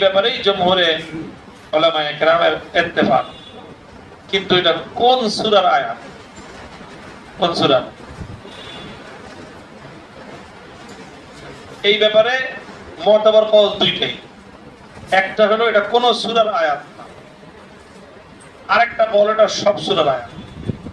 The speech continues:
এই দুইটার যে কোনো একটা কওল ইখতিয়ার করতে হবে। একটা কওল আছে যেটা সূরা ফাতিহার একটা আয়াত, কিন্তু রাজে কওলে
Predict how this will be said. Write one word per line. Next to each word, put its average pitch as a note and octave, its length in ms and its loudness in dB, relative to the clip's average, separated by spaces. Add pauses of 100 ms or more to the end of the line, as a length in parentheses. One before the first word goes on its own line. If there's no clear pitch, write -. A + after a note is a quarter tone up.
(1300)
এই F3+ 140 4
দুইটার G3 240 0 (100)
যে A3 60 2 (100)
কোনো G3+ 200 2
একটা F3+ 240 0
কওল D#3+ 220 4
ইখতিয়ার C#3+ 360 -2
করতে - 280 -10
হবে। - 160 -10 (960)
একটা - 200 0 (100)
কওল A3 180 6 (100)
আছে A3+ 140 0 (140)
যেটা F#3 240 0
সূরা G3 180 4 (100)
ফাতিহার G3 480 4
একটা F#3 240 -2
আয়াত, D#3 200 4 (800)
কিন্তু G#3 260 -2 (140)
রাজে F#3+ 280 4 (120)
কওলে G#3 220 4